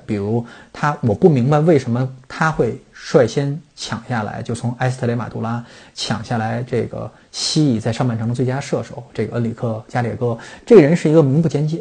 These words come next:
名不见经传的这么一个球员啊。埃斯特雷马杜拉这个球队等于这赛季，呃，保级形势，在西乙保级形势也非常不好，但是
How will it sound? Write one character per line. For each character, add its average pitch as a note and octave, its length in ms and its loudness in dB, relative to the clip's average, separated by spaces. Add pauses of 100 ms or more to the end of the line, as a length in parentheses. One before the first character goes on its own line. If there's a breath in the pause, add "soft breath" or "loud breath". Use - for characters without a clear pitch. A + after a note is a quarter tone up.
名 C3 360 4
不 F#3 120 4
见 D#3+ 220 2
经 E3 220 2
传 D3 180 0
的 A2+ 60 -4
这 A2+ 80 -6
么 A2 120 -6
一 A2+ 60 -8
个 A2 80 -4
球 G2+ 260 -6
员 G#2+ 100 -6 (280)
啊。 G#2+ 200 -8
埃 D3 80 0
斯 D3 100 -4
特 F3 60 2
雷 E3+ 60 2
马 D#3+ 160 0
杜 A#2 120 0
拉 D3 180 0
这 D#3 80 0
个 B2 100 2
球 A#2+ 160 -4
队 A#2 280 2
等 G#2+ 200 -10
于 A#2 120 -4
这 C#3+ 120 0
赛 B2+ 200 0
季， A#2 260 0 (400 loud breath)
呃， A2+ 120 -8
保 - 180 -2
级 A#2 120 2
形 B2+ 220 -2
势， C3 160 -2
在 A#2 80 -2
西 - 260 0
乙 C#3+ 40 2
保 - 120 -6
级 G#2+ 120 -6
形 A2+ 120 -2
势 B2 80 -2
也 G#2 60 -2
非 C#3+ 140 0
常 C3 140 -2
不 C3 120 -6
好， - 240 -10
但 B2+ 140 -2
是 B2+ 100 0